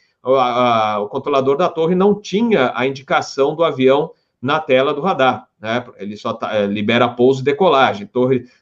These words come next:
é até bom a gente mencionar isso, né? Pra, a gente já fez alguns episódios sobre o assunto. Torre de controle libera pouso e decolagem. Quando um, algum jornal fala assim, "Olha, o avião sumiu no mar, o último contato com a torre foi",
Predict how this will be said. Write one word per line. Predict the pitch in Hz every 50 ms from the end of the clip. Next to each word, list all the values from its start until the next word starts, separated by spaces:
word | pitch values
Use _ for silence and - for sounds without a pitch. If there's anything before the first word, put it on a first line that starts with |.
| _ -
é | 104 104
até | 110 107 - - 123 123
bom | 120 120 131 143 147 143 - _ _ -
a | 110 113
gente | 110 131 135 131 123
mencionar | 127 139 139 139 - 156 143 131 127 131 127 117 113
isso, | 117 156 180 180 175 - - 110 110
né? | 120 127 127
Pra, | 127 117 117 113 110 107 104 107
a | 107
gente | 120 135 135 131 -
já | 143 139
fez | 131 - 143 135 120
alguns | 120 113 117 120 117
episódios | 123 - - 123 110 110 120 120 120 110 - -
sobre | - 107 95 139
o | 147
assunto. | 139 - - 135 147 147 - 170 170 _ _ _ _ _ _ _ _
Torre | - 214 233 233 208 208
de | - -
controle | - 170 160 135 - - 143 143 151 160 170 165 165 170 170 - _ _ _ _ _ -
libera | 127 139 123 113 135 143 147 147 135
pouso | - - 131 135 147 151 131 135
e | 131
decolagem. | 139 139 139 151 127 113 104 101 104 -
Quando | - 160 180 180 196 202
um, | 202 196 185 -
algum | 147 151 147 165 226 262 269
jornal | 240 226 254 220 175 160 147 151 180 135 127
fala | - 147 151 160
assim, | 147 - 165 160 165
"Olha, | 214 277 285 214 147 123 104 92 - _ _ _ _ _
o | 123
avião | 143 180 190 147 165 202 202 196 196 220 247 277 294 294 285 262
sumiu | - - 226 214 196 202 240 285
no | 285 294 277
mar, | 226 196 175 156 139 127 139
o | 170
último | 254 285 - 285 254 269 -
contato | - 214 185 - - 170 165 165 165 - 165
com | - - 175
a | 156 - -
torre | - - 185 202 196 156 131 135 127
foi", | - - 170 202 220 202 147 117 117